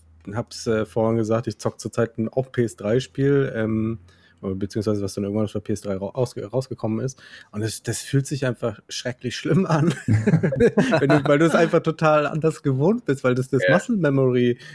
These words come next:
Speaker 1: das, das wird ja immer, immer feiner getuned quasi durch die immer besseren Steuerungen.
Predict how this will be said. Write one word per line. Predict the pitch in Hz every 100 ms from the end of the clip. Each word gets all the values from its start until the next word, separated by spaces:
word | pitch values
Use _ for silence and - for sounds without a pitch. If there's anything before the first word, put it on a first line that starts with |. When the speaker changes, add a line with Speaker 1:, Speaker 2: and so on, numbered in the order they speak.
| -
Speaker 1:
das, | 123
das | 127 139
wird | 139
ja | 139
immer, | 135 131 127 120
immer | 131 131
feiner | - 139 165 180
getuned | 139 127 - 131 123 120
quasi | - 117 113 117
durch | 123
die | 123
immer | 120
besseren | 123 123 120 120 117 117 -
Steuerungen. | - - 127 170 135 113 123